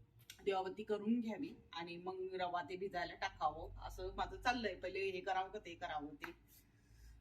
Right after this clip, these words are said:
बघूया काय करू ते. कारण की मी आता आहे ना, माझ्याकडे आहे ना, अं, गाजर नव्हतं.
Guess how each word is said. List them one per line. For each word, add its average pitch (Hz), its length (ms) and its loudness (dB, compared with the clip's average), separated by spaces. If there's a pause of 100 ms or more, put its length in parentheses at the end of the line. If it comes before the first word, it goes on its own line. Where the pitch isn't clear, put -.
(1040)
बघूया 156 240 -10
काय 151 220 -4
करू 139 240 -6
ते. 170 140 -12 (1200)
कारण 254 220 12
की 302 120 6
मी 294 160 12
आता 285 280 8
आहे 285 100 12
ना, 226 160 10 (100)
माझ्याकडे 254 400 6
आहे 285 100 10
ना, 233 380 6
अं, 202 920 2 (880)
गाजर 226 420 12
नव्हतं. 277 440 12